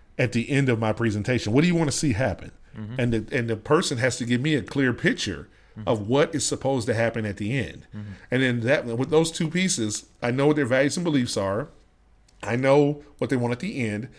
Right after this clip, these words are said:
Speaker 1: And then I ask them one more critical question. What do you believe would be standing in their way? Not just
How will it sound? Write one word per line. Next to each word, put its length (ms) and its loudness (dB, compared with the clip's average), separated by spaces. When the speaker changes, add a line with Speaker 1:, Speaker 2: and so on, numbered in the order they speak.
Speaker 1:
And 100 -2
then 120 4
I 100 6
ask 140 4
them 160 2
one 160 4
more 160 4
critical 340 2
question. 440 -2
What 240 4
do 80 2
you 160 4
believe 380 4
would 100 0
be 100 0
standing 540 2
in 140 2
their 160 0
way? 540 0
Not 220 2
just 220 0